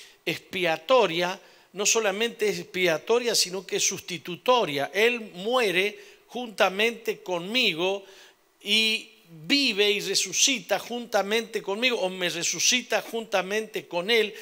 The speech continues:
y me lleva a los lugares celestiales. Y por eso nosotros enseñamos que tenemos entrada libre en el nombre de Jesús al lugar santísimo. Por eso nos podemos presentar delante de Dios como sacerdotes.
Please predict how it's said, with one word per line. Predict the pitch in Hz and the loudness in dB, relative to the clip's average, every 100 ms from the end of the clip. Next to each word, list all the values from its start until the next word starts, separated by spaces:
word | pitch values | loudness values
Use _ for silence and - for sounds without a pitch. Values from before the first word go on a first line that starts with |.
| - | -12
y | 220 214 | -6 -2
me | 185 | -2
lleva | 156 226 226 208 | 2 2 4 2
a | |
los | 185 160 | 0 -4
lugares | 165 202 214 196 - | 0 2 2 0 -2
celestiales. | 156 147 - 254 226 135 120 - - - - - _ | -4 -10 -2 4 4 2 -4 -8 -10 -20 -20 -20 _
Y | 220 226 233 | 0 0 0
por | - 214 220 | -2 0 2
eso | 247 254 233 | 4 2 2
nosotros | 196 233 233 214 226 | 2 2 0 0 2
enseñamos | 190 233 233 226 226 233 | 2 2 2 2 2 0
que | - | -2
tenemos | 180 190 220 214 - | -4 -4 -4 -2 0
entrada | 190 185 - 226 240 220 180 | -2 -4 -2 4 4 4 0
libre | 175 254 254 190 180 | 0 -2 -2 0 -2
en | 175 | -2
el | 170 175 | -6 -2
nombre | 220 254 220 190 | 0 0 0 -2
de | 175 | -2
Jesús | 165 160 - 269 294 - - - - | -4 -4 -2 -2 -4 -6 -12 -6 2
al | 190 185 | 2 2
lugar | 175 208 208 | 4 4 6
santísimo. | 208 196 254 214 170 151 | 4 2 0 2 2 0
Por | - 196 233 | -2 4 6
eso | 233 247 | 6 2
nos | 220 | -2
podemos | - 214 226 - | 0 -2 -2 -4
presentar | 202 180 185 175 226 220 226 - - - | -2 -2 -2 2 6 6 4 -8 -20 -2
delante | 180 180 208 208 220 | 0 4 2 2 0
de | 208 | 0
Dios | 208 202 196 | 0 0 0
como | - 180 160 | 0 0 2
sacerdotes. | - 151 185 214 170 - - - | 2 2 0 0 -2 -4 -4 -6